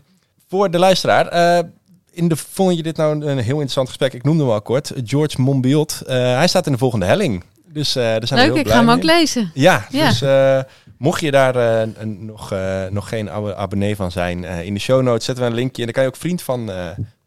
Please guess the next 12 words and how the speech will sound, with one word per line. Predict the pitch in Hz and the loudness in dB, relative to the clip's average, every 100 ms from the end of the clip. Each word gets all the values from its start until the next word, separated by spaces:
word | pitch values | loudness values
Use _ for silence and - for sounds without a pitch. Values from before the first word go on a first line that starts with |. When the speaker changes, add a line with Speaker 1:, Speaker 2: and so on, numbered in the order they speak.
| _ | _
Speaker 1:
van | - | -10
het | 110 | -6
wetenschappelijk | 110 104 101 95 98 | -4 -4 -6 -8 -2
bureau | 98 147 | 0 2
worden. | 139 139 170 - _ _ | 0 -2 -4 -8 _ _
Eh, | - 110 | -4 -2
dat | 110 | 2
helpt | 151 147 | 0 0
ons | 123 | -2
heel | 143 123 | 0 2
erg, | 120 165 - | 2 0 -2
eh, | 107 113 | -2 2